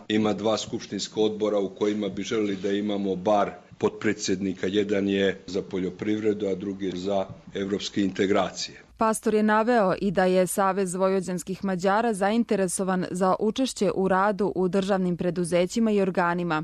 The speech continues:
Speaker 2: ali i da postoji mogućnost da ta stranka dobije ambasadorsko mesto u nekoj od značajnih zemalja.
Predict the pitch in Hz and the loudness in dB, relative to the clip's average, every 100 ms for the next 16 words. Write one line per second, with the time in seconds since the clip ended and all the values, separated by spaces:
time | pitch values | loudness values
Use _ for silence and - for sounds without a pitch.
0 | - - - - 262 269 254 196 185 208 | -6 -18 -20 -2 2 2 2 0 0 -2
1 | 254 254 220 190 196 - 185 156 175 220 | 2 4 4 4 2 2 -2 0 0 2
2 | 226 - 233 226 202 180 214 202 208 175 | 0 0 0 0 0 2 2 2 2 2
3 | - 185 180 185 226 190 175 - 185 185 | 2 2 2 2 2 0 -2 -2 0 2
4 | 220 - 202 - 190 190 202 196 185 175 | 0 0 0 2 2 0 2 2 2 2
5 | 180 175 185 180 175 180 175 151 151 | 0 0 -2 -2 -2 0 2 2 0